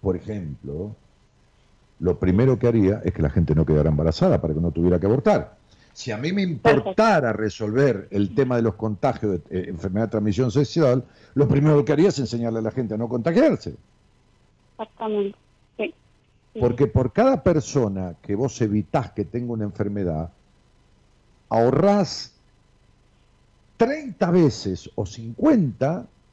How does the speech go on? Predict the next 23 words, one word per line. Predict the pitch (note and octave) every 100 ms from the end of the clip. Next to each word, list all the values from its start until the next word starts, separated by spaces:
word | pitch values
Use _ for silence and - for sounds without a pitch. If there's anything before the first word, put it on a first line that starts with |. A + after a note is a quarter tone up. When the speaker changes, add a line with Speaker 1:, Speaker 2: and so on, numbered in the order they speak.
| _ _ _
Speaker 1:
lo | G2 A2+ G#2+
que | A2
gastarías | A2 G2 - A2 D3 E3 -
en | A2+
enseñarle | A2 - G#2+ D3+ G#3+ A2+ F#2+ E2 - _ _ _ _
a | E2+
no | F#2+ G2+
tener | F2+ F#2
la | F2+
enfermedad. | E2 E2+ D#2+ D#2+ D2 - - -
Si | - -
vos | B2+ G3+ G#3
tenés | F#3 G3
Speaker 2:
Sí. | G#3
Speaker 1:
un | F3+
enfermo | D3+ C3 C#3+ A#2 F#2+ F#2+ G#2 C#3 - _ _ _ -
de, | G#2 G#2 G2 G2
de | G2+
tuberculosis, | - G2+ G2 G2+ A2+ F#2+ D2+ D#2+ -
por | - D#2+
decir | E2+ G2+
algo, | F2 E2+ C#2 - -
pero | B2 A2+ -